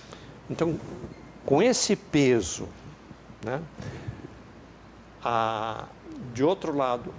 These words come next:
a proteção que o imposto de importação, é, produz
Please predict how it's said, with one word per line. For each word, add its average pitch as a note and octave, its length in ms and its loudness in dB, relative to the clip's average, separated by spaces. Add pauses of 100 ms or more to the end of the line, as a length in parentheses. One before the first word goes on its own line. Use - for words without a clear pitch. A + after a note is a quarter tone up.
(140)
a C#3 100 2
proteção C#3+ 960 0
que - 120 -4
o C3 100 2
imposto B2 600 -2
de C3 80 -2
importação, A#2+ 880 -2 (1300)
é, A2+ 260 0 (560)
produz B2+ 880 0